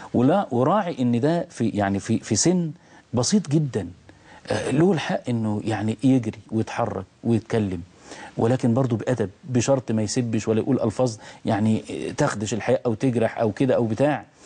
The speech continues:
لكن، آه، وعرفه، عرفه إن مش ده هدي النبي صلى الله عليه وسلم. إنما شوف الانتقام من الولد في صورة إيه؟ أقسم بالله، الولد جاءني في يوم من الأيام وشه، يعني، آثار الضرب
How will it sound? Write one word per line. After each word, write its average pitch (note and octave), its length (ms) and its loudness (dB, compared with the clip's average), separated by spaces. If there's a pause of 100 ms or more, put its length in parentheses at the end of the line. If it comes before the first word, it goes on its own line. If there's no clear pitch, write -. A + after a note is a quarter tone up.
(400)
لكن، B2 500 0
آه، - 400 -6
وعرفه، G#3 560 0
عرفه F#3 300 0
إن F3 80 0
مش E3+ 160 -2
ده F3 100 2
هدي D#3+ 220 2
النبي D3+ 200 4
صلى C3 140 -2
الله A#2+ 160 -2
عليه C3+ 100 2
وسلم. G#2 140 -6 (540)
إنما D3+ 420 4
شوف - 240 -2
الانتقام B2 440 2
من C3 180 0
الولد C3+ 300 2 (180)
في - 100 -4
صورة C3+ 320 2
إيه؟ D3 160 2 (440)
أقسم B2+ 340 0
بالله، F#2 300 0 (500)
الولد B2+ 320 4
جاءني B2+ 340 0
في A#2 120 -2
يوم B2+ 160 2
من A#2+ 80 0
الأيام A#2 440 0 (400)
وشه، E3 400 0 (800)
يعني، G2 400 0 (260)
آثار F3 440 2
الضرب D3+ 440 0